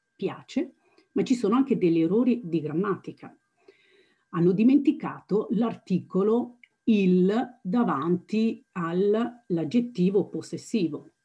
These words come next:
quindi è stata un'occasione per me per rivedere insieme la regola degli aggettivi possessivi, dell'articolo davanti agli aggettivi possessivi. L'autocorrezione in classe, lo studente corre-, si-, lo scude-, lo studente corregge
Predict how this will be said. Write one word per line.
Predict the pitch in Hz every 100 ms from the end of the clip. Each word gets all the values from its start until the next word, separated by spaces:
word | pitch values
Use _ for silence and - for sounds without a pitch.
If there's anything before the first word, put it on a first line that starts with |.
| _
quindi | - 175 156
è | 165
stata | - 180 180
un'occasione | 170 - 190 196 160 151
per | - 294
me | 226 - - _ _ - _
per | - 170 156
rivedere | 156 233 247 240 170 156
insieme | 226 240 - 131 143
la | 226 240
regola | 156 131 151 156 175 _ _ - _ -
degli | 202 208
aggettivi | 226 233 240 165 151
possessivi, | - 202 262 - 170
dell'articolo | 147 208 277 - - 165 - 240 269
davanti | 165 135 - -
agli | 240
aggettivi | 160 - - 180
possessivi. | - 175 - - - _ _ _ _ _ _ - _
L'autocorrezione | 202 247 277 320 330 - 254 240 220 214 - 240 214
in | 190 185
classe, | 196 175 143 - - 165 156 _ _ -
lo | 180
studente | 175 202 185 202 240 269 277 262
corre-, | 202 180 175 175
si-, | 175 - 185
lo | - 185 180 180
scude-, | - 202 190 -
lo | 196
studente | 185 - 180 262 247 -
corregge | - 185 160 156 151 151 175 254 311